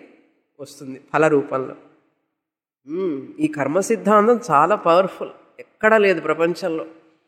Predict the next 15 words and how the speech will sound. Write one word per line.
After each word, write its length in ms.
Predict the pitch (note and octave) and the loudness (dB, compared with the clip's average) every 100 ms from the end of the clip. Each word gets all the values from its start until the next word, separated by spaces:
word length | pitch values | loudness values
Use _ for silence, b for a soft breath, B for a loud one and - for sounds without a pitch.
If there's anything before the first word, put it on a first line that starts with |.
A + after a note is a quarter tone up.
| _ _ - | _ _ -2
కనుక 200 | E3 D#3+ | 0 2
మన 320 | F3+ D#3+ E3 | 2 4 4
జీవితాన్ని 720 | D3+ F#3 A#3+ C4 B3 A#3 C#4+ | 2 0 0 2 2 4 4
మనమే, 540 | A3 E3 E3+ G#3 C4+ C#4 | 2 4 6 6 6 6
మనమే 460 | F3+ E3 F#3+ B3+ | 4 4 6 6
నిర్మాతలం. 600 | G3 E3+ F3+ E3+ D#3 C3+ - - - | 6 4 4 4 2 -2 -4 -16 -18
చూసారా? 400 | E3+ E3 F3+ G3 - - _ _ _ _ _ _ | -10 -2 0 0 -4 -20 _ _ _ _ _ _
మన 160 | D3+ E3+ | 0 2
జీవితానికి 840 | D#3+ G#3+ C4+ C4+ B3 B3+ B3+ C4+ B3+ | 2 2 0 2 4 4 2 0 2
మనమే 400 | E3+ G3 A#3 C#4+ | 4 6 6 6
నిర్మాతలం. 920 | F#3 E3+ F3+ D#3+ C#3+ C3+ C3+ B2+ A#2+ B2 G#2 - _ _ _ _ _ _ _ _ _ _ _ _ _ _ _ _ _ _ _ _ _ _ _ _ _ _ _ _ _ _ _ _ _ | 4 4 4 4 2 0 -2 -6 -16 -20 -20 -20 _ _ _ _ _ _ _ _ _ _ _ _ _ _ _ _ _ _ _ _ _ _ _ _ _ _ _ _ _ _ _ _ _
అందుకని 760 | C3+ E3+ A3 G3+ D3+ C#3 G3+ F3 | -10 -6 -2 0 0 0 -2 -2
మనకు 460 | A#2+ B2 D3 C#3+ | -2 0 0 -4
మనమే 720 | C3+ B2+ C#3+ D#3 F#3+ C4 - - - _ _ _ _ | -4 0 2 2 2 2 -2 -12 -20 _ _ _ _
జీవితాన్ని, 720 | D3+ G#3 G3 F#3 E3+ E3+ F#3 | -12 -4 -4 -2 -2 0 0